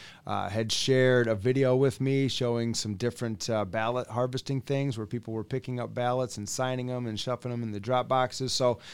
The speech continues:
machines aren't our only obstacle. That's just one component of it.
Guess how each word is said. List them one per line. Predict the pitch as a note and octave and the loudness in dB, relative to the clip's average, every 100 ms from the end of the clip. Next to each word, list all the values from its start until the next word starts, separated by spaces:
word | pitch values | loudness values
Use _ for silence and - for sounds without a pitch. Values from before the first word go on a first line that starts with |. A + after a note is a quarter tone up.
| - - | -12 0
machines | C3 - G3+ A3 - | 2 4 6 4 2
aren't | D#3 D#3+ D#3 | 4 4 4
our | C3 B2+ - | 2 2 2
only | C3+ D3 D#3+ D3 C3 B2 | 0 4 4 6 4 4
obstacle. | B2 B2 - - A2 G#2 G#2 | 2 0 0 -2 -4 -4 -2
That's | A#2+ | -2
just | - B2+ G2+ | -2 -4 -2
one | B2+ C3 | -2 -2
component | A#2+ A2 G2+ B2 C3 A2 - | -2 -4 -2 -2 -2 -4 -6
of | G#2 | -4
it. | G#2 G#2 | -4 -6